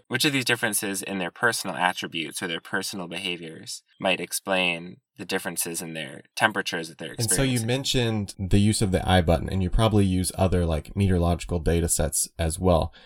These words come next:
Speaker 2: But then originally you said this, you kind of think it's interesting to approach this from, like, an ecological or anthropological,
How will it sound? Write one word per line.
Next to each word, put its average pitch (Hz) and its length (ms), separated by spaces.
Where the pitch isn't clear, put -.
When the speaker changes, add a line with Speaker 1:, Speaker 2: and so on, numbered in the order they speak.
Speaker 2:
But 98 220
then 101 380
originally 110 500
you 95 160
said 95 300
this, - 260
you 104 260
kind 101 260
of 92 140
think 98 200
it's 92 160
interesting 95 440
to 95 120
approach 92 380
this 85 100
from, 87 260
like, 85 200
an 90 160
ecological 90 640
or 87 180
anthropological, 87 1040